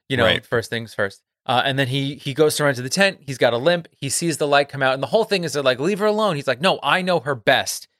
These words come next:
Speaker 2: She's not a Grisha.
Speaker 1: She's not a Grisha." Sure enough, light comes out. He's like, "Oh, dang."
Speaker 2: Right.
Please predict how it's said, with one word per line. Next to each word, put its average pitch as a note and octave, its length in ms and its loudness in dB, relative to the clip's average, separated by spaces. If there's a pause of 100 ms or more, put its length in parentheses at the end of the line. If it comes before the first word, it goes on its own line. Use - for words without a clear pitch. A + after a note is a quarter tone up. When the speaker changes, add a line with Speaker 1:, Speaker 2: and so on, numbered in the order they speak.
(140)
Speaker 2:
She's A2+ 240 -2
not G#2+ 160 2
a G#2 60 0
Grisha. F#2+ 280 -2
Speaker 1:
She's F#3 140 2
not F3 160 4
a D#3+ 60 4
Grisha." C3+ 480 0 (260)
Sure F#3+ 240 2
enough, D3+ 300 2 (240)
light C#3+ 280 2
comes C#3 220 -6
out. B2+ 160 4
He's A2+ 180 -6
like, A2 220 -2 (220)
"Oh, A2 500 -6 (320)
dang." - 360 -20 (280)
Speaker 2:
Right. G2 380 -4